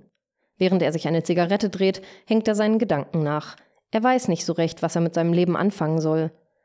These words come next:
Seit der Oberstufe werden seine Noten mit jedem Semester ein bisschen schlechter.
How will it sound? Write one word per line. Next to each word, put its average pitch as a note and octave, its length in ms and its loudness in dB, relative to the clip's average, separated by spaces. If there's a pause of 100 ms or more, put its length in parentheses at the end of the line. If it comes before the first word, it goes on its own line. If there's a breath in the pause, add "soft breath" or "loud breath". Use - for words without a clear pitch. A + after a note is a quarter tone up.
(160)
Seit G3 200 0
der G#3+ 120 4
Oberstufe G#3+ 640 0 (200 loud breath)
werden A3 220 2
seine G#3+ 200 4
Noten A#3 360 2
mit F3 140 0
jedem F#3+ 260 2
Semester E3 440 0
ein D3 140 -2
bisschen D#3 240 -6
schlechter. D3 540 -4